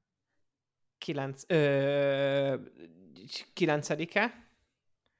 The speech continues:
Verőfényes napsütés.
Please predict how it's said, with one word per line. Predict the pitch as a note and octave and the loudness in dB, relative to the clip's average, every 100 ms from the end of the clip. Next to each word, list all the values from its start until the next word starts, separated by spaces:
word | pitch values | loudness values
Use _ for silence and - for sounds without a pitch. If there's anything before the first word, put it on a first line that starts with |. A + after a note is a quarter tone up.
| _ _ _ _ _ _ _ _ | _ _ _ _ _ _ _ _
Verőfényes | - C3+ C3 - - C#3 - | -6 -6 -6 -10 -14 -14 -16
napsütés. | - - - - - - | -20 -20 -20 -20 -20 -20